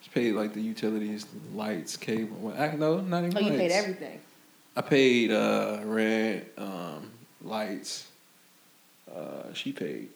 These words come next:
Speaker 1: cable, internet.
Speaker 2: That's fifty fifty?
Speaker 1: No, it's not. Especially if I'm cooking and cleaning too. That's not fifty fifty.
Speaker 2: Oh, oh, okay, okay, okay.
Speaker 1: At all. You know, um,
Speaker 2: I could do that. You pay the rent,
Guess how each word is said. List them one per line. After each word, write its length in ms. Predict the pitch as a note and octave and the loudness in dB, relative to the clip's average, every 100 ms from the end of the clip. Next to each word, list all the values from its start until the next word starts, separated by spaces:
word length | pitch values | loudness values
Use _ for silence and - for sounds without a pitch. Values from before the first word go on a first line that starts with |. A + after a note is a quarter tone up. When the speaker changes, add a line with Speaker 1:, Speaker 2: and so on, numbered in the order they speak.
| - | -10
Speaker 1:
cable, 720 | A2 A2 G#2+ G#2 D2+ D2+ C#2+ - - - _ - | -6 -4 -4 -6 -8 -12 -16 -20 -20 -20 _ -4
internet. 540 | A#2+ G#2+ G#2 D2+ - - - | -2 -2 -4 -10 -14 -20 -10
Speaker 2:
That's 160 | - - | -10 -6
fifty 240 | G#4 F#4+ | -2 0
fifty? 280 | F#4 F#4 G4 G4+ - - - - _ _ _ - | 0 0 -2 -6 -12 -20 -20 -20 _ _ _ -4
Speaker 1:
No, 280 | D3+ F#3 F3+ | 0 4 4
it's 80 | D#3 | 4
not. 260 | F3 C#3 | 4 4
Especially 400 | A2 - D#3+ - | 2 2 2 4
if 80 | D3 | 4
I'm 140 | C#3 - | 4 2
cooking 300 | E3 D#3+ D#3 | 2 2 0
and 80 | C#3+ | 0
cleaning 280 | E3 E3 | 2 2
too. 360 | D#3+ G#3 A3+ A3+ - - - _ | 2 2 2 0 -6 -20 -20 _
That's 200 | - D#3+ | -2 0
not 240 | D3 D#3 D3 | 2 2 2
fifty 240 | C#3+ C3 | 2 0
fifty. 220 | A#2+ C#3 G3 | 0 2 4
Speaker 2:
Oh, 40 | F#3+ F#3 F3 E3 D#3 | 4 4 2 0 0
oh, 260 | E3+ E3 E3 | -2 -2 -6
okay, 240 | - D#3 D3+ | -6 -8 -8
okay, 120 | - | -10
okay. 80 | - | -2
Speaker 1:
At 120 | C3+ A2+ | 2 4
all. 440 | B2+ A2 G#2+ A2 - - _ _ _ - - - | 6 4 2 -4 -10 -20 _ _ _ -20 -16 -6
You 80 | A#2 | -4
know, 80 | A2+ | -2
um, 400 | A#2 A2+ G#2+ G#2+ G#2+ - - _ | 0 0 -2 -4 -12 -20 -20 _
Speaker 2:
I 80 | F#4 | -8
could 140 | - G3 | -4 -2
do 120 | F3+ | 0
that. 200 | E3 E3+ | 0 0
You 120 | F#3+ | -2
pay 160 | F#3 G#3 | -2 -2
the 80 | F#3 | -2
rent, 320 | F3 F3 | -2 -4